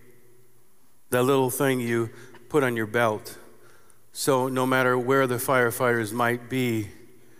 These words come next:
they could hear the summon and go and help and save lives.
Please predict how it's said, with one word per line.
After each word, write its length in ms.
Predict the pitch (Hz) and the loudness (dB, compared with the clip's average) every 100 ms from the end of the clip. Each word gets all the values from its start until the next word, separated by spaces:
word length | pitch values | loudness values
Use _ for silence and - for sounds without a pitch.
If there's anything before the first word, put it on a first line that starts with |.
| - - - | -20 -20 -6
they 160 | 117 120 | -2 0
could 180 | 120 | -2
hear 600 | 104 131 135 117 104 90 - - - | -4 0 2 2 -2 -8 -18 -20 -14
the 80 | - | -10
summon 500 | 104 147 117 104 95 87 - - - - - | -4 -2 -2 -4 -10 -18 -20 -20 -20 -20 -12
and 200 | 110 104 | -10 -2
go 200 | 117 117 | 0 0
and 100 | 107 | -4
help 340 | 101 120 110 - - - - - | -2 -2 -2 -10 -20 -20 -20 -18
and 160 | 120 107 | -14 -6
save 340 | - 113 104 | -2 -2 -2
lives. 600 | 101 95 90 92 - - | -4 -8 -8 -14 -16 -18